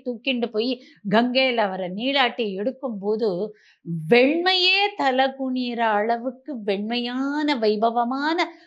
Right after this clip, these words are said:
லைட், அதாவது light of lights, அப்படிப்பட்டவளாக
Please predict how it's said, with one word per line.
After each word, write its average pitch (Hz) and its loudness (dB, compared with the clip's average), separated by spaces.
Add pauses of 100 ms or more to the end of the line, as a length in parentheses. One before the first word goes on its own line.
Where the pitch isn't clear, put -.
லைட், 220 2 (1000)
அதாவது 269 2
light 269 2
of 330 2
lights, 240 2 (560)
அப்படிப்பட்டவளாக 277 2